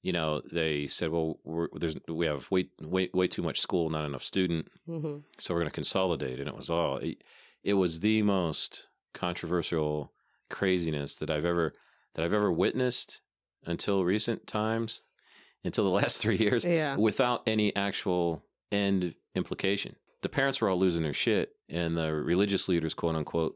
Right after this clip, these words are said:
Speaker 1: were losing their shit, and the politicians were losing their shit, and we all just went to school.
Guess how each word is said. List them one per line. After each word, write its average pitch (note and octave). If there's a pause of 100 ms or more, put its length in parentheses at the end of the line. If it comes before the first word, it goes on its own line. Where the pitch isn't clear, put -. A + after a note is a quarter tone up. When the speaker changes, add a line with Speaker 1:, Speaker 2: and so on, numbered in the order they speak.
Speaker 1:
were D#2+
losing E2
their D2+
shit, E2
and D2
the D#2
politicians F#2
were D#2
losing D2+
their C#2
shit, D#2+
and E2
we A2+
all G#2
just E2+
went E2
to -
school. -